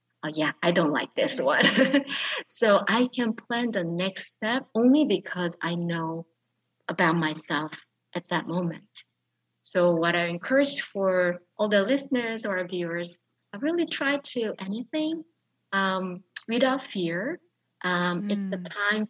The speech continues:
Speaker 1: for try and error, twenty and thirties, <laughs> and even forties, I should say.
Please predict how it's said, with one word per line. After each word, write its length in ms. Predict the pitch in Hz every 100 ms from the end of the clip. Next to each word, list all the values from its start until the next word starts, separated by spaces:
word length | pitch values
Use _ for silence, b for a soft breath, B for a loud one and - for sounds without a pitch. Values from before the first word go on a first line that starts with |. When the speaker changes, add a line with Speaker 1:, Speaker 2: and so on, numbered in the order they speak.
| -
Speaker 1:
for 380 | 196 180 180 180
try 400 | - - 180 180
and 280 | 202 247 233
error, 360 | 175 170 185 247 -
twenty 520 | - - 165 170 165 -
and 380 | 320 339 339 -
thirties, 680 | 185 165 165 220 403 - -
<laughs> 60 | - 285 262 254 269 - - B B B -
and 180 | - 190 220
even 240 | 320 285
forties, 460 | - 190 175 175 190
I 220 | 185 185
should 200 | 185 180
say. 320 | - 196 196